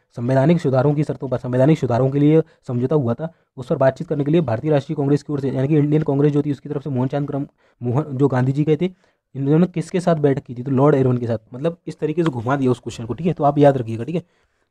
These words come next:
नेक्स्ट क्वेश्चन देख लीजिए कि किसी भी व्यक्ति विशेष निर्णय या कानून को रोकने के लिए किसी व्यक्ति या पार्टी या राष्ट्र के अधिकार को क्या कहा जाता है? तो वीटो। यानी कि देखिए, अ, जो हमारे, अ,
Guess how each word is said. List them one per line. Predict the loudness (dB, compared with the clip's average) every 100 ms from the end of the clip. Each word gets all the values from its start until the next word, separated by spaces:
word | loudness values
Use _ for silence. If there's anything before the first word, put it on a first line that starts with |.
| -6
नेक्स्ट | -4 -4 -6
क्वेश्चन | -6 -2
देख | 0
लीजिए | 0 -2 _ _ _
कि | -6 -6 _ _ _
किसी | -10 -2 4
भी | 6
व्यक्ति | 6 4 0 -6 -4
विशेष | -2 0 0 0 -4 -6
निर्णय | 0 4 4 2 _ _ -6
या | -2 -2
कानून | -2 2 4 4
को | 2
रोकने | 0 0 -2
के | -2
लिए | -4 -6 _ -18
किसी | -10 -4
व्यक्ति | -4 -4 -4 0
या | 0
पार्टी | 0 -4 -4 -2
या | 2
राष्ट्र | 4 2 0
के | -6
अधिकार | 0 0 2 0
को | -2
क्या | -4 -4
कहा | -2 0
जाता | 0 0
है? | -6 -10 _
तो | -10
वीटो। | -4 -2 -4 -6 _ -10
यानी | -6
कि | -2
देखिए, | -2 -2 -6 -10 -12
अ, | -8 -8
जो | -6 -4 -4 -4
हमारे, | -2 -2
अ, | 0 -2 -2